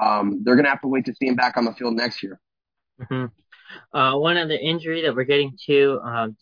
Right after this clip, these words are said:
Speaker 2: who did not play yesterday, um, was Chargers wide receiver Keenan Allen, who's been out with a hamstring injury that he suffered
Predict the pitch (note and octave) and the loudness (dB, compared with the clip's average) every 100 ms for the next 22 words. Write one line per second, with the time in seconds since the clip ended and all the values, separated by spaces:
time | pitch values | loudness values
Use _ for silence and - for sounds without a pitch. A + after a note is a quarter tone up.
0 | _ _ B2 A2+ D3 E3 F3+ - - D#3+ | _ _ -6 -4 -6 -4 -2 -4 -2 0
1 | C3+ B2 C#3+ - D#3 C#3+ C#3+ C#3 C#3+ - | 2 4 2 0 4 4 6 2 0 -4
2 | _ _ _ - B2+ B2+ B2 A2+ G#2+ - | _ _ _ 0 2 4 2 -2 -2 0
3 | C#3 C#3 B2+ C3+ B2 - C3+ B2 G#2+ - | 2 2 0 0 0 -2 -2 -2 -8 -4
4 | D3 B2+ A#2+ B2+ B2 A#2+ A2 A#2 A2+ A2+ | -2 0 0 0 -4 -10 -8 -6 -4 -4
5 | G#2+ G2+ G#2 - C3+ B2+ - B2+ A2+ B2+ | -6 -6 -8 -6 -6 -4 -6 -6 -6 -10
6 | A#2+ B2 A2+ A#2 G#2+ - A2+ A#2+ A#2 | -4 -2 -2 -4 -10 -8 -4 -2 -2